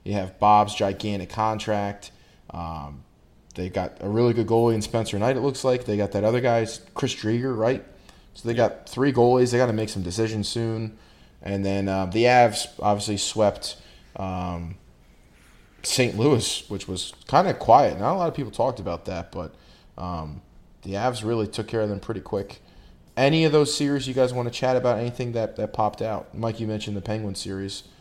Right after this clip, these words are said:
Speaker 1: Was that one you followed a little bit more?
Speaker 2: Um, I, I wouldn't say followed. I mean, I, I think it was more, uh, a factor of, like, I was working a lot when they would be on,
Speaker 1: Mm.
Speaker 2: working at the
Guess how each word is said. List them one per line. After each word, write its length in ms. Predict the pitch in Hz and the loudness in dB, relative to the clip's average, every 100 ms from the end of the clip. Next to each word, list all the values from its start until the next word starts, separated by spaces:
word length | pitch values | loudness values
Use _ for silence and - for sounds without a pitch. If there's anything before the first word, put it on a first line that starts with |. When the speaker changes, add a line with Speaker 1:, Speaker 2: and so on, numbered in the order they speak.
| - - | -20 -8
Speaker 1:
Was 120 | 107 | 0
that 120 | 107 | 0
one 120 | 104 | 0
you 100 | 104 | -2
followed 280 | 107 107 107 | 0 2 2
a 40 | 107 | 0
little 160 | 110 | -2
bit 120 | 107 95 | -4 -4
more? 260 | 107 110 113 - - - _ - - - - - - | -6 -6 -10 -20 -20 -20 _ -20 -20 -20 -20 -20 -8
Speaker 2:
Um, 560 | 143 139 139 139 143 131 - - - - - - - - - _ - | -4 0 0 -2 -4 -10 -14 -20 -20 -20 -20 -20 -20 -20 -20 _ -16
I, 200 | 135 147 | -10 -10
I 180 | 143 120 | -8 -8
wouldn't 240 | 143 185 | -6 -4
say 160 | - 98 | -4 -6
followed. 640 | - 101 104 107 113 113 - - - | -8 -6 -4 -6 -8 -12 -14 -20 -16
I 80 | 120 | -10
mean, 160 | 117 113 | -8 -6
I, 180 | 110 - | -6 -4
I 100 | 127 | -6
think 260 | 127 160 - | -4 -6 -6
it 100 | - | -8
was 280 | 135 123 | -6 -6
more, 380 | 117 120 123 113 - | -6 -4 -4 -6 -10
uh, 420 | 107 104 101 95 95 - - - _ - - | -10 -8 -6 -8 -12 -20 -20 -20 _ -20 -16
a 60 | 120 | -10
factor 460 | - 110 113 113 | -4 -4 -4 -8
of, 80 | 101 | -8
like, 200 | 104 98 | -8 -6
I 120 | 82 | -6
was 200 | 110 92 | -6 -8
working 500 | - 101 117 123 127 - | -10 -12 -8 -8 -8 -8
a 80 | 131 | -2
lot 300 | 127 139 123 | -2 -2 -6
when 140 | 110 | -8
they 100 | 110 | -8
would 160 | 107 104 | -8 -8
be 120 | 107 | -10
on, 340 | 104 110 127 131 - | -8 -10 -12 -14 -10
Speaker 1:
Mm. 100 | 101 | -8
Speaker 2:
working 260 | 101 110 | -8 -8
at 160 | 101 - | -10 -10
the 320 | 95 90 101 | -10 -8 -10